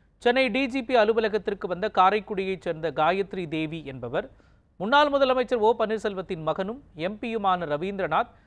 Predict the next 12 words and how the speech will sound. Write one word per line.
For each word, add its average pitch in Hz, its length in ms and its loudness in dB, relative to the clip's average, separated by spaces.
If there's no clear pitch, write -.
தனக்கு 214 320 -2
பாலியல் 247 460 6
தொல்லை 208 240 0
அளிப்பதாக 175 520 -2
கூறினார். 123 420 -12
கடந்த 190 260 -2
இரண்டாயிரத்து 202 500 2
பதினான்காம் 190 640 0
ஆண்டு 175 260 -2
தனது 180 340 -6
தோழியின் 233 500 2
திருமணத்தில் 196 600 -6